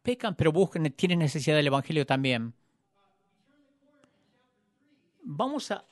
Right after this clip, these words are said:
a girar al capítulo tres. Termina, y luego en los otros versículos, eh, lo último, los ocho versículos, él te habla, dice,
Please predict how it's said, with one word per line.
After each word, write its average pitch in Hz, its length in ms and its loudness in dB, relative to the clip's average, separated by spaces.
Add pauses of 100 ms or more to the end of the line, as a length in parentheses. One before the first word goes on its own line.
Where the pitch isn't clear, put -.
a 151 120 -4
girar 202 340 0
al 196 140 -2
capítulo 214 500 -2
tres. 233 400 0 (3250)
Termina, 214 640 -2 (2750)
y 208 120 2
luego 311 200 0
en 233 80 6
los 185 120 6
otros 208 240 2
versículos, 180 720 0
eh, - 240 -12 (720)
lo 170 200 2
último, 202 380 2 (120)
los 185 300 4 (260)
ocho 247 260 6
versículos, 190 640 2 (200)
él 185 140 -2
te 214 140 6
habla, 160 320 6
dice, 139 180 -4